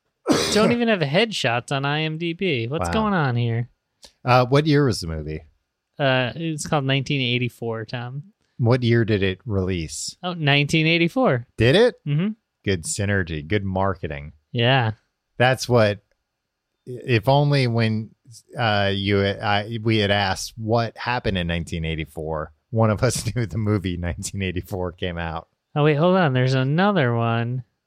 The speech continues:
Speaker 1: Hmm?
Speaker 2: from nineteen fifty-six.
Speaker 1: What? Well, they had no idea what nineteen eighty-four would be like
Speaker 2: When
Speaker 1: back
Speaker 2: was
Speaker 1: then.
Speaker 2: the book written?
Speaker 1: Uh, like, in the fifties.
Speaker 2: Yeah. Uh, Edmund O'Brien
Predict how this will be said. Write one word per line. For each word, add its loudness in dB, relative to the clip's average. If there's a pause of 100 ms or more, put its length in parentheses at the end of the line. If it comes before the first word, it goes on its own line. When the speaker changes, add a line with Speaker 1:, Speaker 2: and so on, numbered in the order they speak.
(140)
Speaker 1:
Hmm? -2
Speaker 2:
from 0
nineteen 0
fifty-six. -6 (320)
Speaker 1:
What? -6 (1200)
Well, -12
they 2
had -2
no -4
idea -4
what -6
nineteen -8
eighty-four -6
would -8
be -4
like -4 (260)
Speaker 2:
When 2
Speaker 1:
back 0
Speaker 2:
was 6
Speaker 1:
then. -2
Speaker 2:
the 4
book 0
written? -2 (520)
Speaker 1:
Uh, 6
like, 4
in 2
the 4
fifties. -2
Speaker 2:
Yeah. 0 (1000)
Uh, 0 (240)
Edmund 2
O'Brien 0